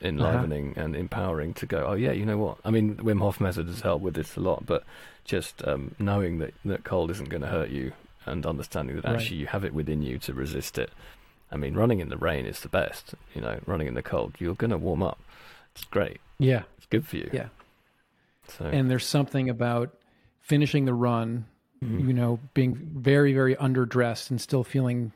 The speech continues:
Speaker 2: sort of powerfully protected from the
Speaker 1: Mm.
Speaker 2: elements. It's a really
Speaker 1: Mm.
Speaker 2: awesome feeling.
Speaker 1: Yeah.
Speaker 2: <clears throat> Um, I think I'll take the opportunity here to, to,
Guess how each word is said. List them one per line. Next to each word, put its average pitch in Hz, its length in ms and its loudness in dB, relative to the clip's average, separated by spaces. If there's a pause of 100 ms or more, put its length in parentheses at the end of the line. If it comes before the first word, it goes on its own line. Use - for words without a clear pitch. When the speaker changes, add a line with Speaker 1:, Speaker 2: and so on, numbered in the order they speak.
Speaker 2:
sort 127 220 0
of - 180 -8
powerfully 139 500 4
protected 123 560 -2
from - 200 0
the 98 80 6
Speaker 1:
Mm. - 60 6
Speaker 2:
elements. 120 420 0
It's - 120 -8
a 127 60 -2
really 120 240 4
Speaker 1:
Mm. 127 60 0
Speaker 2:
awesome 123 260 -4
feeling. 127 420 -4 (260)
Speaker 1:
Yeah. 85 200 0 (880)
Speaker 2:
<clears throat> 196 600 2 (500)
Um, 147 300 4 (1080)
I 147 100 4
think 226 240 2
I'll 185 140 6
take 170 260 2
the 165 80 6
opportunity 139 560 4
here 135 280 6
to, 131 100 4 (300)
to, 131 540 4